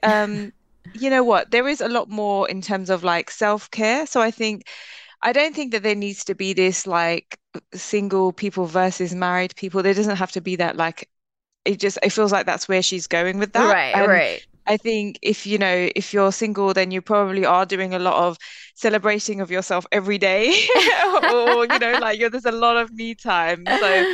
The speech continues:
Speaker 2: <laughs>
Speaker 1: you know, and couples are busy and maybe they don't have a lot of time to, to, you know, share their kind of, uh, or reflect and stuff, like, 'cause, you know, if you have family and kids and, like, you get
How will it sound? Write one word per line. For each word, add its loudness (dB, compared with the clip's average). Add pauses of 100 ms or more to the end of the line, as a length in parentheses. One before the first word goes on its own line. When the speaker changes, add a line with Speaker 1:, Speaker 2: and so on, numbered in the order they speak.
(260)
Speaker 2:
<laughs> -16
Speaker 1:
you -8
know, 0
and 2
couples -2
are -6
busy -4
and 0
maybe -2
they -2
don't -2
have -4
a -2
lot 0
of -2
time -2
to, 0 (360)
to, 4
you 4
know, 2
share 2
their 0
kind -4
of, -4
uh, 0
or 4
reflect -2
and -6
stuff, -4
like, -2
'cause, -4
you -4
know, 0 (160)
if -10
you -2
have -2
family 0
and -4
kids 0
and, -4
like, -2
you -10
get -2